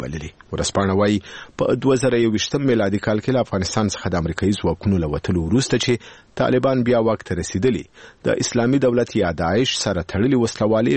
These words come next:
لوی مخالفان دي. داعش په تیرو دوو کلونو کې سربیره پر دې چې په افغانستان کې پر شیعاګانو باندې د یو لړ خونړیو بریدونو مسؤلیت منلی، خپله د طالبانو پر اهدافو یې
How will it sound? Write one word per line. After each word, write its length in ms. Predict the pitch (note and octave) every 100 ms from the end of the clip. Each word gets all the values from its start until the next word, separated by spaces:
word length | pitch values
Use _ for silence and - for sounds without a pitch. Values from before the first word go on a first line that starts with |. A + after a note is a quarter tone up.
| G#2+
لوی 120 | F2 D#2
مخالفان 600 | - F2+ F#2+ - G#2+ D#2+ -
دي. 60 | - _ _ _
داعش 260 | G#2 G2 -
په 60 | F#2 -
تیرو 200 | G#2 F#2+
دوو 220 | G#2+ B2+ -
کلونو 240 | G2+ G#2
کې 160 | - -
سربیره 400 | F#2+ G#2 B2+ A2
پر 60 | G#2+
دې 140 | G#2+ A2+
چې 100 | - A#2 - - - _
په 220 | A2+ A2+ - G#2+
افغانستان 540 | - A#2 G#2+ C3 B2+
کې 500 | - B2 B2 B2 A#2
پر 200 | - G#2 F#2+ -
شیعاګانو 580 | G2 F#2+ F#2+ C#3+ C#3 F2+
باندې 220 | F2 E2 E2+
د 160 | E2+
یو 80 | F2
لړ 160 | F2 F2 -
خونړیو 680 | - F#2 F#2 B2 C#3 C3+ B2+
بریدونو 340 | G2 G2 C3 D3
مسؤلیت 420 | G2+ - F#2+ F2 -
منلی، 320 | G2+ A#2+ D#2 - - - - -
خپله 240 | - D#3
د 160 | C#3+ B2
طالبانو 400 | A2 G#2+ A#2 G#2
پر 140 | G2 F2
اهدافو 480 | E2 G2+ G#2 - B2
یې 160 | A#2